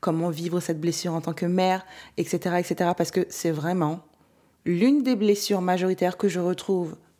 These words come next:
dans les consultations, que je retrouve auprès des clientes, et que je pense que ce sujet n'est pas encore assez exploité, ce sujet n'est pas encore assez développé, surtout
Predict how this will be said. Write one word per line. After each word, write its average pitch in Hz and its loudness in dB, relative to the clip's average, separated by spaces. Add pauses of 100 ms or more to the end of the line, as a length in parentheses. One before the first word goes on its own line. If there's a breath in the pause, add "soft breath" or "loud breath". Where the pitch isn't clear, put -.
(100)
dans 196 4
les 214 4
consultations, 165 -4 (160)
que 160 -2
je 156 -2
retrouve 156 -2
auprès 165 -2
des 165 -2
clientes, 208 -2 (320 loud breath)
et 202 4
que 233 6
je 214 4
pense 220 2
que 202 -4 (480 soft breath)
ce - 0
sujet 185 2
n'est 247 4
pas 226 0
encore 196 0
assez - -2
exploité, - -4 (200)
ce - -4
sujet 180 0
n'est 202 2
pas 175 0
encore 170 -2
assez 170 -4
développé, 175 2
surtout - 0